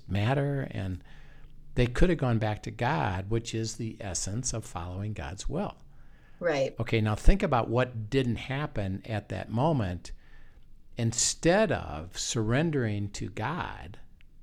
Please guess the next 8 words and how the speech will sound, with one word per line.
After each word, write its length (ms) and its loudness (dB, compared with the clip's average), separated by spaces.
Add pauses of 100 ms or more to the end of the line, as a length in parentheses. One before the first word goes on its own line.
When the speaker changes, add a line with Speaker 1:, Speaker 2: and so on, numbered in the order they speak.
(880)
Speaker 1:
"I'm 120 4
gonna 120 6
go 160 0
back 520 -2
and 160 -8
process 580 4
with 220 -4
God. 640 -2